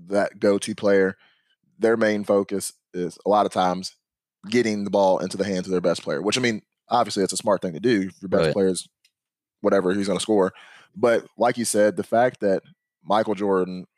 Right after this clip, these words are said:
Speaker 1: who at the time and even now, the biggest icon the sport's probably ever seen, the fact that he could say, "You know what? Yeah, am I the best player on this team?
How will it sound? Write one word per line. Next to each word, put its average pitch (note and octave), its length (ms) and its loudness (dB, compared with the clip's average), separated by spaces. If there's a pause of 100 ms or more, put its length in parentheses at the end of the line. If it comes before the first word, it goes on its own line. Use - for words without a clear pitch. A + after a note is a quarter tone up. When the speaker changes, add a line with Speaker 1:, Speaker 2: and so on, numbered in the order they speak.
Speaker 1:
who F#2+ 300 -4 (160)
at G#2+ 160 2
the G#2+ 80 -6
time G#2+ 300 -2
and G2 100 -6
even F#2+ 180 -4
now, F#2+ 320 2 (500)
the F#2 80 -10
biggest B2+ 400 0
icon G#2 600 0 (220)
the - 60 -16
sport's G#2 360 -2
probably G2+ 300 4
ever F#2 140 0
seen, F2+ 380 -6 (840)
the F#2 100 -6
fact - 440 0
that F#2 120 -8
he A2+ 200 -2
could G2 380 0 (380)
say, G2+ 200 0
"You G2 160 -2
know G#2 120 2
what? A2 280 2 (320)
Yeah, G#2+ 260 2
am G2+ 100 -2
I G#2 80 2
the G#2 80 -2
best G#2+ 220 0
player G#2+ 160 0
on G#2+ 80 0
this G#2+ 100 -8
team? G#2+ 280 -10